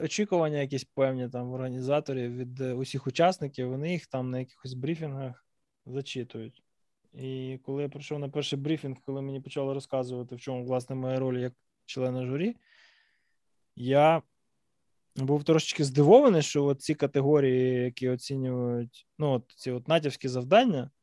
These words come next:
на старті, нам сказали, що будуть оцінювати представників від нато, нам туди лізти не треба. Зрештою, виявилося, що це не так, що нам все рівно треба їх оцінювати. І, типу, журі приймає рішення в, у всій повноті, але на старті, типу,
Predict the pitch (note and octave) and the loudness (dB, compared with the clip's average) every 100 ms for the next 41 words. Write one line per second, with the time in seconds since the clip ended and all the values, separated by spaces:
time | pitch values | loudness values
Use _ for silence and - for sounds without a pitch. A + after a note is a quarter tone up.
0 | _ _ B2+ - C3 A#2+ - A#2 C3 - | _ _ -12 -4 -2 -2 -4 -8 -8 -6
1 | C3 F3+ G3 - C3+ F3 D#3+ B2 E3+ G3 | 0 2 2 0 0 2 0 0 0 2
2 | D3+ C#3 C3 B2+ - C3+ C#3 F3+ E3 D#3 | 2 0 -4 -6 -4 -2 0 2 2 2
3 | C3 A#2 - A2+ C#3+ C#3+ C3 C3 C#3 C#3 | 2 0 -2 -4 -2 -2 0 0 -2 -4
4 | C3+ C3+ A#2+ G2 G#2 A2 B2 F3+ - D3+ | -4 -2 -4 -4 -8 -4 2 4 4 4
5 | C#3 A#3 C4 D#3+ C3+ B2 B2+ - F3 E3+ | 6 6 6 4 0 -4 -12 -2 -2 2
6 | E3 G#2 - B2 B2+ - D3+ B2+ A2+ A2 | 2 0 -2 -8 -4 -2 0 -2 -4 -8
7 | A2+ - A#2 G#3+ A#3+ C#3 A#2+ C3+ _ _ | -8 -10 -2 2 4 2 -2 -10 _ _
8 | _ - _ _ _ _ _ _ _ C3 | _ -20 _ _ _ _ _ _ _ -12
9 | B2 B2+ C3 A#2 B2+ F3+ E3+ C3+ C#3 D3+ | -8 -6 -4 -2 2 2 2 -2 0 0
10 | C3+ D3+ - B2+ B2 - - - C3+ - | 0 0 -2 -4 -6 -10 -20 -10 -8 0
11 | E3 D3 D3 D3+ B2 A2+ A2+ A#2 A#2+ - | 0 2 0 0 0 -2 -2 -2 2 6
12 | G3 G3+ - C3+ B2 A2+ G#2 G#2 | 6 6 -2 -8 -6 -6 -6 -8